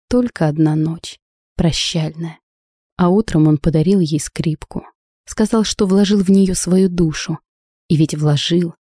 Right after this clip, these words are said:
Сколько раз она убеждалась в этом. Но как сказать? Кто поймет?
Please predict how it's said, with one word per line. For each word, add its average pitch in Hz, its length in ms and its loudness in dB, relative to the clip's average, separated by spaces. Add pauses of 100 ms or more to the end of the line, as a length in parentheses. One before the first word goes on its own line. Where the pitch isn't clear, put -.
(440)
Сколько 254 460 0
раз 247 260 2
она 202 160 4
убеждалась 196 600 0
в 180 80 0
этом. 185 340 0 (380)
Но 190 140 2
как - 240 -4
сказать? - 640 -4 (340)
Кто - 240 -2
поймет? 240 580 2